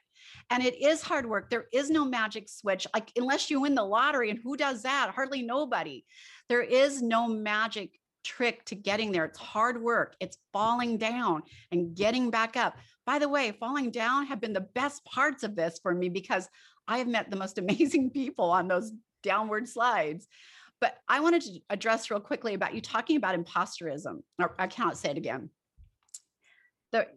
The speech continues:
it's okay to be an imposter. It's totally okay. I'm a magazine editor. I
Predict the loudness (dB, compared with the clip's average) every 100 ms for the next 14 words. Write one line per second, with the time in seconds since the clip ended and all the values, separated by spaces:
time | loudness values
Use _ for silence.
0 | _ _ -2 -2 -2 -4 -2 0 0 -2
1 | -2 0 0 0 2 0 0 -4 0 0
2 | -2 -8 -2 -2 -2 -6 0 2 4 2
3 | 0 -4 -4 -6 _ _ 2 4 4 2
4 | 0 2 2 0 -2 0 0 0 0 0
5 | 0 -2